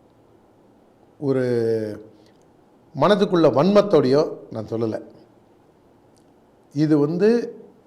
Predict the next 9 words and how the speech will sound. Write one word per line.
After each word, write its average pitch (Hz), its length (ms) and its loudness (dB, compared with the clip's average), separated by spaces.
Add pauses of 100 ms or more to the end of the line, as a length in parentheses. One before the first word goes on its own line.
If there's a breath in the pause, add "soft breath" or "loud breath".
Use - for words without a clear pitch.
(1040)
அந்த 131 260 0
ஜமாத்துக்குள்ள 180 760 4
இருக்கக்கூடியவங்க 143 960 0 (460)
இந்த 139 160 0
மாப் 156 480 2
கல்ச்சரை 127 500 0 (380)
கண்ட்ரோல் 185 320 2
பண்ண 123 200 -6
பார்க்கணும். 107 380 -8